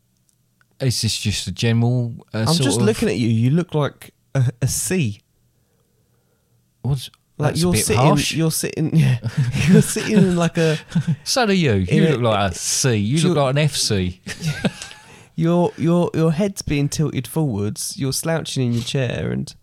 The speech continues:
Speaker 1: No.
Speaker 2: I
Speaker 1: Well, I
Speaker 2: think
Speaker 1: don't
Speaker 2: it's
Speaker 1: know what to
Speaker 2: because,
Speaker 1: say. I've
Speaker 2: I
Speaker 1: been
Speaker 2: think it's
Speaker 1: sitting
Speaker 2: because what, what you do is I watch you. You do this each week,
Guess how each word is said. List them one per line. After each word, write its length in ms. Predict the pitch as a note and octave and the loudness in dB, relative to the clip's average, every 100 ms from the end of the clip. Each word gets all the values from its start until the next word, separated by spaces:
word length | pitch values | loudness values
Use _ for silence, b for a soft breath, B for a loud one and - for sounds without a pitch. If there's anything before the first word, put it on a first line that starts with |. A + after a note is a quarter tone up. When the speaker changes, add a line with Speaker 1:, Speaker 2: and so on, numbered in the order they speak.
| b b b b b b b - | b b b b b b b -14
Speaker 1:
No. 340 | C4+ D#3+ F#2+ - _ b b b b b | -6 -2 -2 -6 _ b b b b b
Speaker 2:
I 60 | D#3 | -4
Speaker 1:
Well, 60 | C#4 | 0
I 20 | |
Speaker 2:
think 100 | A#3+ | 2
Speaker 1:
don't 60 | D#4 | 2
Speaker 2:
it's 80 | C#4+ | 0
Speaker 1:
know 60 | |
what 120 | G#3 - | 0 2
to 80 | |
Speaker 2:
because, 100 | G3+ | 4
Speaker 1:
say. 60 | F#3+ | 4
I've 40 | |
Speaker 2:
I 80 | G#3+ | 4
Speaker 1:
been 20 | |
Speaker 2:
think 240 | - B3+ A3 | 2 2 2
it's 60 | A#3+ | 0
Speaker 1:
sitting 140 | G3 | 0
Speaker 2:
because 240 | E3+ D#3 F#3+ | 0 0 0
what, 200 | G3+ - | 0 2
what 200 | G#3 - | 0 0
you 100 | F#3+ | -2
do 140 | F#3 | 0
is 300 | C#3 A2+ A#2 | 0 0 0
I 60 | C3+ | 0
watch 360 | E3+ - - | 0 -4 -6
you. 100 | - | -8
You 260 | - D3 C3 | -8 -6 -6
do 200 | D3+ D3 | -2 -2
this 220 | B2 - | -2 -2
each 240 | C3+ - - | -4 -4 -6
week, 320 | G#2+ - | -6 -8